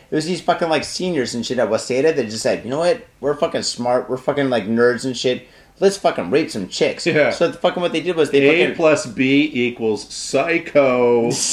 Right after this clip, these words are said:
Speaker 1: Yeah, psycho, not C. But fucking, like, anyway, they, they would run out these fucking, like, like, J-pop, like, fucking, like, like, uh, live houses or fucking nightclubs and shit.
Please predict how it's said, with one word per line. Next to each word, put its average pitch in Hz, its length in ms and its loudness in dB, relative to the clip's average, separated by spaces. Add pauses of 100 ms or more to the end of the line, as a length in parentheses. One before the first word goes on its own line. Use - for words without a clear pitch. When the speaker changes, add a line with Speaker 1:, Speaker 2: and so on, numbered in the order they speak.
(240)
Speaker 1:
Yeah, 165 460 4
psycho, 156 460 0
not 143 220 0
C. 131 340 -2 (220)
But 165 140 2
fucking, 165 160 2
like, 147 160 0
anyway, 160 320 4
they, 143 160 0
they 147 120 0
would 160 140 0
run 160 180 0
out 170 120 0
these 147 160 -2
fucking, 147 260 -2
like, 127 180 0
like, 123 200 -2
J-pop, 135 560 0
like, 127 180 0
fucking, 131 320 -2
like, 117 180 -2
like, 117 200 0
uh, 110 100 2
live 110 300 0
houses 139 500 -2
or 120 240 2
fucking 127 220 0
nightclubs 156 480 0
and 165 100 -8
shit. 170 320 -2